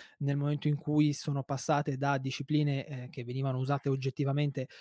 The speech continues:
sul campo di battaglia a discipline un po' più, ehm, diciamo filosofiche per la pratica, per il, per il benessere, perché comunque quando poi ci fu la, mhmm,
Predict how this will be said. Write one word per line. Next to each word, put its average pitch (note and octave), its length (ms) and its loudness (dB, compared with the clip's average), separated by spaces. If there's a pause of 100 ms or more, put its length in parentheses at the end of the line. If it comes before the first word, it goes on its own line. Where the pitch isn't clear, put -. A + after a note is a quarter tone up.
sul C3 400 -2
campo C#3+ 280 0
di C#3 80 0
battaglia C#3 500 2
a C3 40 -2
discipline C3+ 540 -2
un C3+ 140 0
po' C3+ 180 -4
più, C#3 300 2 (320)
ehm, C3 400 -4
diciamo C3+ 500 -4
filosofiche D3 800 4
per C#3 180 2
la C#3 100 0
pratica, C#3+ 540 0 (140)
per C3+ 160 -2
il, C3 440 -2
per C3+ 120 -2
il C3+ 140 -2
benessere, C3+ 540 0
perché B2+ 200 -6
comunque C3+ 400 -2 (240)
quando C3+ 280 -4
poi C3+ 160 0
ci C#3 140 -4
fu C#3 320 2 (180)
la, B2+ 580 -4
mhmm, A#2+ 380 -16